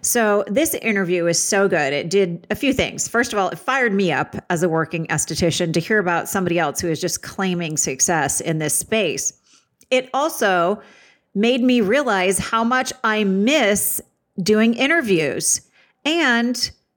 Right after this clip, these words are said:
thirdly, it made me realize that at this point in time, some of us just need a good dose of positivity, a good dose of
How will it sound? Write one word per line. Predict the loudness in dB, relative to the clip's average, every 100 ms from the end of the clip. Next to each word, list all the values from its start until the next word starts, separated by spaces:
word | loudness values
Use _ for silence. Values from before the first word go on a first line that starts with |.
| _ _ _ -10
thirdly, | -2 0 2 2 2 0 -4 _ _ _ 0
it | 0
made | 2 0 0
me | 0 0
realize | 0 2 2 2 2
that | 0 0 0 -2
at | -2
this | 0 -2
point | 0 -4 -2
in | -4
time, | -2 -2 -2 -4 -4
some | -2 0 0
of | 0
us | -2 -2 -4
just | 0 2 2 0
need | 0 2 2 2 0
a | 0
good | 0 -2 0 2 2 0
dose | 0 0 -4 -4 -4 -4 _ _ _ _ _ _ -4
of | 0 0 0 -2 -4
positivity, | -6 -2 0 0 0 0 2 0 0 -6 _ _ _ _ _ _ _ _ _ -4
a | -2
good | 2 2 2
dose | 2 2 0 -4 -2
of | 0 0 -2 -4